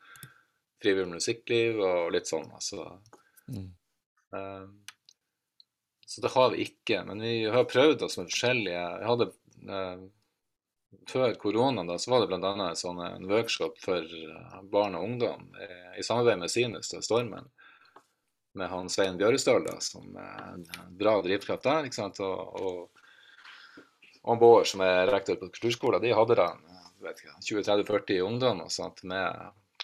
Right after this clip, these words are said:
Speaker 1: gruppearbeid og, eh, ja, dialogmetode,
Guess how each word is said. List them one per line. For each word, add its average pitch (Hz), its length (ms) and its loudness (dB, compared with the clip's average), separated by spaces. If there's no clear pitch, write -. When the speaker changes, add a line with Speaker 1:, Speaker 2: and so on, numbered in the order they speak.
Speaker 1:
gruppearbeid 117 560 8
og, 92 320 4
eh, 90 240 -2
ja, 98 80 0
dialogmetode, 110 680 0